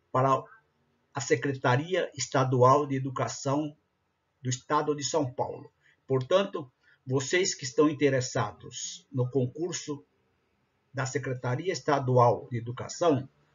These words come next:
concurso para professor de matemática, acessem o meu canal e iniciem os estudos.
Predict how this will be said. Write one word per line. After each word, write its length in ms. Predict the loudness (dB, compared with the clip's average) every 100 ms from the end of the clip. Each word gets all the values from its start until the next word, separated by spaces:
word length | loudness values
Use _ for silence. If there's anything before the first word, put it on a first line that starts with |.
| _ _ _
concurso 600 | -2 -2 0 -2 -2 -2
para 180 | 0 0
professor 600 | 0 -4 -4 -4 -2 -2
de 100 | 0
matemática, 840 | 0 0 0 2 2 0 -8 -8 -10 _ _ _ _ _ _
acessem 800 | -6 -4 0 4 4 2 -4 -6 -2
o 100 | 2
meu 180 | 2 2
canal 580 | 0 4 4 2 -2 -4
e 120 | -2
iniciem 720 | 2 0 -2 -4 -4 -4 -8 -6
os 180 | -4 -4
estudos. 760 | -6 -4 -6 -8 -16 -16 -16